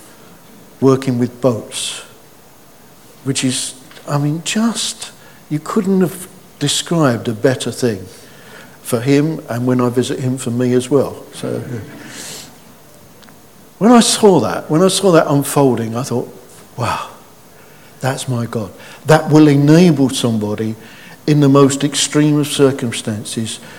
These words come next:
retain a pure, godly heart with no recriminations, no bitterness, and then will bring him into, into a place to just bless him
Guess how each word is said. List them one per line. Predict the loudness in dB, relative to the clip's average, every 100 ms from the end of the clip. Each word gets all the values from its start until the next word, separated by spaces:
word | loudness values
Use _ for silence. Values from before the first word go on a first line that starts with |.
| -14 -2
retain | 0 0 -2 2 2 2
a | 0
pure, | -6 -6 2 6 8 6 0 -10 -18 -20 -4
godly | 2 2 2 -2
heart | -2 -4 -4 -4 -6
with | -6 -4
no | 0 2 2
recriminations, | 2 -4 -2 -2 0 0 0 -2 -4 -6 -4 -2
no | 0
bitterness, | 0 -2 -2 -8 -8 -10 -12 -14 -18 -18 -14 0
and | 2 4
then | 4 4 4
will | 2
bring | 0 0 4 4
him | 2 -2 -6 -8 -18 -20 -20 -20 -20 -4
into, | 0 2 2 2 0 -4 -16 -20 -20 -20 -8
into | -4 0 0
a |
place | 0 0 2 2 -2 -4
to | -4
just | -2 -4 -4 -10 -4
bless | 2 2 0 -2
him | -4